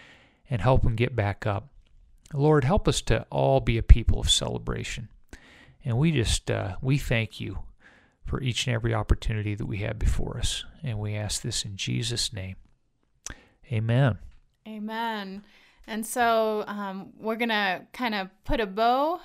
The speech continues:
Speaker 2: and tie the, tie up this series next week <laughs> on,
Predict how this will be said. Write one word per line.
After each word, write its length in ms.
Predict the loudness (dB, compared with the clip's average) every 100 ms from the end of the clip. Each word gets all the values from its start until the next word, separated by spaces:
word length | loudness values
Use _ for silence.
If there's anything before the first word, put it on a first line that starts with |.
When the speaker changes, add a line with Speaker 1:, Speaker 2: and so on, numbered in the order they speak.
| -10
Speaker 2:
and 360 | -10 -10 -12
tie 260 | -2 0 0
the, 180 | -2 -8 -4
tie 240 | 2 2
up 140 | 2 -2
this 160 | -4
series 480 | -4 -2 0 -2 -2
next 260 | -6 -6 -10
week 380 | -8 -8 -6 -8 -8
<laughs> 120 | -8
on, 460 | -8 -4 -4 -6